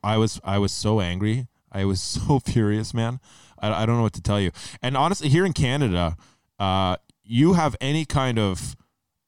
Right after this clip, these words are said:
um, incident with a spouse,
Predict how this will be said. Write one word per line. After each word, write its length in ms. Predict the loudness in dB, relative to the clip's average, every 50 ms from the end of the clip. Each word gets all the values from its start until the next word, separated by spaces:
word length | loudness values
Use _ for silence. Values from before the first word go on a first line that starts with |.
| _ _ -6
um, 500 | -2 -2 0 0 0 0 -2 -4 -6 -10 -14 _ _ _ _ _ _ -4
incident 600 | -2 -2 -2 0 0 0 2 2 0 0 -2 -4
with 140 | -2 -2 -2
a 40 | -2
spouse, 600 | -2 0 0 0 2 0 0 -2 -4 -8 -10 -14